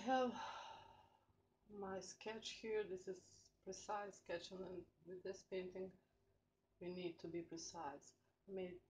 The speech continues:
uh, some grid, a three by three, and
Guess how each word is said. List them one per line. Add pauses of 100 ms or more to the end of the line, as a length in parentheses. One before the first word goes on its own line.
(180)
uh,
some (120)
grid, (420)
a (100)
three (120)
by
three, (800)
and